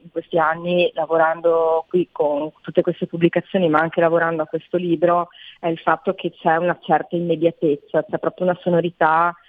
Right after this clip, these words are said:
che ti porta a parlare veloce, quindi anche, anche la modalità, tra virgolette, in cui si insulta, ma, o si prende in giro qualcuno, perché, mm, chiaramente questo libro non è che contiene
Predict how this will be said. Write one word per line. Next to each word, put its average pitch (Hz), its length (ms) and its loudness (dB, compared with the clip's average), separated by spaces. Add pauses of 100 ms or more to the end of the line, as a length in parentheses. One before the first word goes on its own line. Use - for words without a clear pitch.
(180)
che 180 100 -14
ti 180 120 -12
porta 165 420 -2
a 165 40 -2
parlare 175 360 0
veloce, 175 760 0
quindi 165 380 -6
anche, 165 760 -2
anche 160 300 -6
la 170 100 -2
modalità, 170 500 0
tra - 140 -6
virgolette, 170 460 0
in 190 180 -2
cui 165 320 0
si 156 260 0 (100)
insulta, 170 580 -2
ma, 156 120 -2 (220)
o 165 220 2
si 165 80 -10
prende 165 240 0
in 160 80 0
giro 160 180 2
qualcuno, 156 480 -2
perché, - 260 -10 (640)
mm, 165 120 0
chiaramente 160 500 2
questo 160 240 -4
libro 165 260 -2
non 156 140 0
è 156 60 0
che 156 120 -10
contiene 156 640 -2